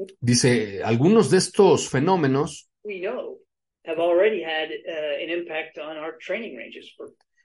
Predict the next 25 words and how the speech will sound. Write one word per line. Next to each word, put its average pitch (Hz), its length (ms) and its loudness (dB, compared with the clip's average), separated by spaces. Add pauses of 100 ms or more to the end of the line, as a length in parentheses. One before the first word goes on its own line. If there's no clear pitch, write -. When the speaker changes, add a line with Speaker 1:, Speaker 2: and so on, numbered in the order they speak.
(320)
Speaker 1:
Dice, 131 400 2
sabemos 180 960 4 (320)
que 135 200 4
ya 151 340 4
han 202 180 2
causado 135 540 0
un 202 100 0
impacto 175 720 -2
en 127 180 -2
nuestros 120 500 -4
espacios - 880 -2
de 110 240 -2
entrenamiento. 113 1000 0 (1300)
Speaker 2:
When 135 360 -16
pilots 160 380 -4
are 156 80 -4
out 156 140 -4
trying 156 200 -8
to 143 80 -10
do, 143 160 -20 (520)
do 160 140 -14
training 170 380 -2
in 147 60 -6
the 147 140 -4
air. - 360 -8